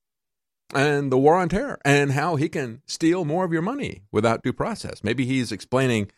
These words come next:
this scam to his, uh,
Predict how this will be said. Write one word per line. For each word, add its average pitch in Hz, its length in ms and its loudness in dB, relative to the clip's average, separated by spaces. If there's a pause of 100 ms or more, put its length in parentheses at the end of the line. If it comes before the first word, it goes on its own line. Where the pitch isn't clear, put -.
(240)
this 117 260 2 (100)
scam 147 600 0 (920)
to 110 720 2 (800)
his, 113 460 2
uh, 101 400 0